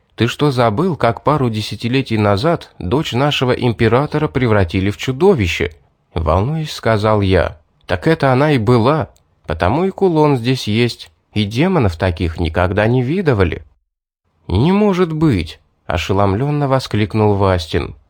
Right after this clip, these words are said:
«Точно тебе говорю», убеждённо проговорил я. Не убивать её надо было, а поцеловать, чтоб она обратно в принцессу превратилась. «Что же теперь делать?» прошептал Вастин.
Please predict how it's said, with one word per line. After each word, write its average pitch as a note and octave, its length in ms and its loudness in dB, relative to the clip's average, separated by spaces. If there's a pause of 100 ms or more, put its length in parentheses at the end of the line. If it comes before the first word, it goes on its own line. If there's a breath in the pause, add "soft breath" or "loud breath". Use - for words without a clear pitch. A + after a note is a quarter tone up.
«Точно C3+ 420 2
тебе A2+ 300 0
говорю», G#2 520 0 (260)
убеждённо G2 680 -2
проговорил F#2+ 680 2
я. F#2 340 0 (260)
Не F#2+ 180 2
убивать C#3 500 0
её C#3 260 0
надо C3+ 300 2
было, B2 280 2
а A#2 40 2
поцеловать, A2 800 0 (100)
чтоб E2 300 -4
она G#2+ 240 2
обратно B2+ 420 0
в - 60 -8
принцессу C#3 600 -2
превратилась. G2+ 880 0 (680)
«Что - 340 -4
же D#3+ 140 -4
теперь D3 400 -2
делать?» B2+ 580 -2 (260)
прошептал F#2+ 640 0
Вастин. F#2 520 0